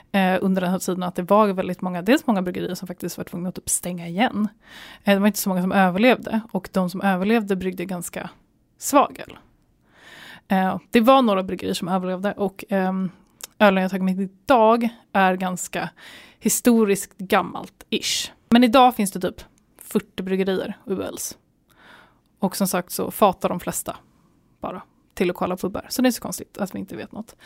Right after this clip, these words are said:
Eller, eller inte har så mycket. Ehm, men, eh, så eftersom det inte fanns så jättemycket att få tag på om Wales som öl, så tänkte jag väl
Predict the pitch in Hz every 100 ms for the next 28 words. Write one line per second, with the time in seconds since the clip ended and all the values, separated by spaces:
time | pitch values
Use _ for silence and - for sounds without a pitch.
0 | - - - - 226 202 180 202 190 190
1 | 185 175 180 190 - 214 - - - -
2 | _ 226 220 214 214 214 214 - - 247
3 | 254 247 - - 240 233 226 254 254 262
4 | 285 262 269 277 233 202 240 - 214 220
5 | - 196 254 - _ _ 202 190 190 190
6 | 180 185 180 285 277 - - 165 277 -
7 | - _ _ _ _ - - 190 190 185
8 | 220 - _ - - - - 240 - 220
9 | 190 185 185 185